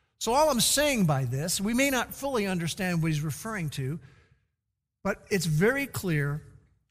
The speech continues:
that these individuals that he's talking about, these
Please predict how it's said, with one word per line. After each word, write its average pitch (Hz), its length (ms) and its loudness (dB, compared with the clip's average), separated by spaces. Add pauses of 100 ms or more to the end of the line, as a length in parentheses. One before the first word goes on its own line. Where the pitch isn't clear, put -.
that 170 460 0
these 220 540 0
individuals 170 1160 -4
that 180 80 -4
he's 175 180 0
talking 202 260 -6
about, 156 160 -4
these 190 300 0